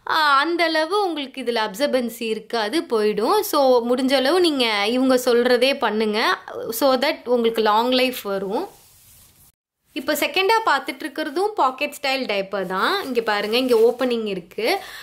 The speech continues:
But த்ரீ டிஃபரன்சஸ் இருக்கு ஃபர்ஸ்ட் பார்த்ததுக்கும் இதுக்கும். ஃபர்ஸ்ட் டிஃபரன்ஸ் என்ன அப்படின்னா, இதோட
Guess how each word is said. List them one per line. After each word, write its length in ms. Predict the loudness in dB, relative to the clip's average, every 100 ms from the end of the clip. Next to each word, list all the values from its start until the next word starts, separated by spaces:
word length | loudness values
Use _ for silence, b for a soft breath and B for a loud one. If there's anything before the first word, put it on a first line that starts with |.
| B -6
But 260 | -2 -2 -4 -2
த்ரீ 140 | 2 4 4
டிஃபரன்சஸ் 640 | 0 -4 -6 -6 -8 -4
இருக்கு 320 | -4 -4 -6
ஃபர்ஸ்ட் 380 | -2 0 0 -2
பார்த்ததுக்கும் 600 | -2 -2 -4 -4 -4 -4
இதுக்கும். 640 | -4 -6 -8 -8 -4 -2 -2 B B B -2
ஃபர்ஸ்ட் 480 | 0 0 -4 -4
டிஃபரன்ஸ் 600 | -2 0 -2 -2 -2 -2
என்ன 400 | -4 -2 0 -2
அப்படின்னா, 420 | -2 -4 -4 0 0 0 B B
இதோட 420 | -2 2 4 4